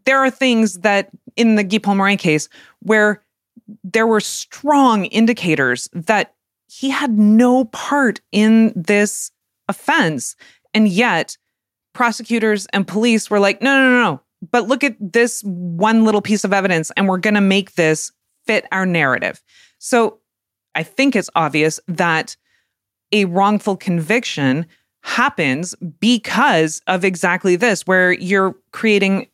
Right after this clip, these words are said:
a very one-sided story where the justice actors all feed into. And the problem is, if the police officers are collecting evidence that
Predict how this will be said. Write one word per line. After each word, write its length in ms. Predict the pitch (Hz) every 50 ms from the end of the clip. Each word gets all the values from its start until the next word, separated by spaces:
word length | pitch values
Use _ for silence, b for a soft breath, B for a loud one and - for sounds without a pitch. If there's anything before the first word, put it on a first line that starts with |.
| _ _ _ _ -
a 80 | 175
very 560 | 165 160 151 151 156 196 202 202 208 214 214 196
one-sided 1120 | 175 160 160 160 160 180 185 196 202 202 202 - - 220 190 185 175 170 180 165 160 147
story 880 | - - - - - - 180 185 196 196 180 147 - 123 185 269 349 - b b b b b b b b b b
where 680 | 175 170 165 165 202 202 185 185 180 180 180 180 175 - -
the 420 | 180 156 - 202 190 180 175 175 165
justice 560 | - 202 185 - - 196 185 175 - - - -
actors 360 | 175 180 185 - 185 175 170 175 - -
all 220 | 185 180 185 185
feed 360 | 175 - - _ 202 202 196 180
into. 420 | 185 202 220 220 - 190 160 -
And 120 | - 208 208
the 40 | 196
problem 340 | - - 262 277 269 233
is, 300 | 208 190 180 185 - - - -
if 280 | 208 214 202 - - _ _ - 185 160 -
the 380 | 202 202 202 202 202 - - - _ _ _ _ _ -
police 360 | - 233 220 254 285 - -
officers 600 | 208 190 190 - 185 - - 196 185 180 175 - - -
are 180 | 190 190 175 - - _ _ _ _ _ _ _ _ _ _ _ _ _ _ _
collecting 500 | - - 208 214 220 220 - 247 233 - -
evidence 380 | 185 185 185 185 185 180 - -
that 220 | 190 175 - -